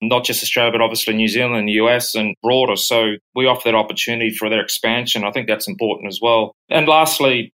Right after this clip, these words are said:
you know, we talked about this local partnership, and that's just critical in terms of the ability for us to provide that advice and steer them through the complexities of this payments journey. So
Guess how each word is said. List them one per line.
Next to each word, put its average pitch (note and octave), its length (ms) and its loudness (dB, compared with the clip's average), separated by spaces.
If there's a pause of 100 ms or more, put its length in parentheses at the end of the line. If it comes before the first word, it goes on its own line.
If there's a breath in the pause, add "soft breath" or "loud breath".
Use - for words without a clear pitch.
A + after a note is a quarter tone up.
(120)
you C#3 80 -2
know, A#2 60 2
we A2+ 100 -2
talked C3+ 220 -2
about B2 120 2
this - 180 -6
local A2+ 260 0
partnership, G#2+ 520 0
and A2+ 100 -4
that's - 360 -4 (100)
just - 300 -4
critical A2+ 400 0
in G2 80 -6
terms G#2+ 420 -2
of G#2 340 2 (560)
the C3 60 2
ability C#3 400 4
for A#2+ 180 2
us A#2 220 2
to G#2 540 -4 (200)
provide C3+ 260 4
that B2+ 140 2
advice A#2 540 2
and A2+ 100 -2
steer C3 300 0
them G#2+ 180 2
through A#2+ 180 -2
the A2+ 80 -4
complexities A2 760 -4
of G2 180 -2
this A2+ 140 -4
payments G#2+ 360 -2
journey. A2 440 -4
So G#2+ 340 -2